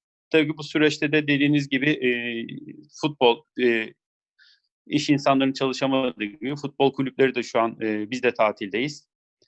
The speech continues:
E, bütün dünya sağlığına kavuşmaya çalışıyor. İnşallah bu süreci bütün insanlık olarak, hem dünya insanı olarak hem de Türkiye olarak, ülke olarak, Bursa olarak,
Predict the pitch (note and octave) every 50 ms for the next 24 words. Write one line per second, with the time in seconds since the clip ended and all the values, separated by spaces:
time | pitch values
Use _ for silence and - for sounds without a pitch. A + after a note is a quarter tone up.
0 | _ _ _ - - G#1+ G#1+ G#1+ - - - - - - - B2 C#3 C#3 D#3+ D3
1 | C3+ C3+ C3+ C3 C3+ C3+ C3 - - - - C#3 B2+ B2+ B2+ C3 B2+ B2 A#2+ -
2 | - A#2+ A2+ G#2+ - - A#2 A2 A2 G#2+ - A2+ G#2+ G#2 - - C3+ C3 C3 B2
3 | - C3+ A#2+ A#2+ B2 C3+ C#3 C#3 - C3+ C3 C3+ C#3 - - B2+ B2 A#2 A2 C#3+
4 | D3 C#3+ - - - D3 D3 - A#2+ A#2+ A2+ - A#2 A#2+ C3 D3 D3 C3+ A#2+ A2+
5 | G#2+ G#2 B2 C#3+ D3 _ _ _ _ _ _ _ - B2+ C3+ C3+ B2 A#2+ B2 B2+
6 | C3 C#3 C3+ B2+ A#2+ - - A#2 A2+ A2 G#2 G#2+ A2 - B2+ C3 C3+ C3 A#2 -
7 | - - C3 - - - A2+ G#2+ G#2+ G#2 G2+ G#2 G#2 G#2 - - B2+ A#2+ A2 -
8 | - C3 A#2 G#2 G2+ A2 A#2 - _ _ _ _ _ _ A#2 B2 C3+ C3 - -
9 | B2 A2+ A2 A2 A#2 C3 C#3 D3